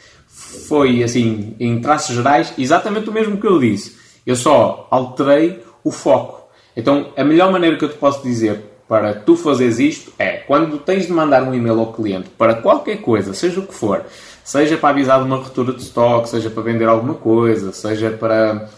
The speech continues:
lidar com uma situação de uma reclamação ou algo do género, o primeiro ponto de todos é colocar-te no lugar do cliente e dizer assim: Ora bem,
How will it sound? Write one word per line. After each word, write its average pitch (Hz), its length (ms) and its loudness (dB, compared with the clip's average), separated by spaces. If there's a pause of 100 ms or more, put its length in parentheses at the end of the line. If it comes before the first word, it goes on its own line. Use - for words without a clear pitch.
(120)
lidar 117 320 4
com 131 60 -2
uma 120 160 0
situação 117 400 -4
de 110 60 0
uma 110 120 -2
reclamação 117 640 0
ou 104 80 0
algo 110 220 4
do 95 40 -6
género, 127 360 -2 (1300)
o 123 180 2
primeiro 185 380 2
ponto 165 260 0
de 127 60 -6
todos 175 260 2
é 120 80 2
colocar-te 131 420 0
no 156 60 0
lugar 147 240 2
do 123 80 -2
cliente 95 460 -6 (180)
e 110 80 -8
dizer 113 240 0
assim: 92 240 -4
Ora 113 200 2
bem, - 120 -8